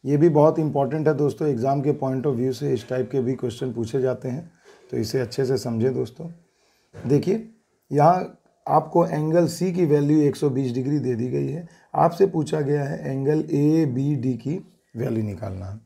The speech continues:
तो सबसे पहले दोस्तों देखिए, बहुत ही आसान है, angle एबीडी की value यानी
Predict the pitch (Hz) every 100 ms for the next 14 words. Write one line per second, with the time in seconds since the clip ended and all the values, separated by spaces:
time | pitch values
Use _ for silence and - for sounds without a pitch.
0 | _ _ _ _ _ - 147 147 170 175
1 | 226 202 180 180 160 147 165 139 127 143
2 | 107 92 135 151 180 175 156 131 139 135
3 | 143 143 143 156 156 156 151 160 170 143
4 | 139 151 156 123 147 147 135 139 147 143
5 | 147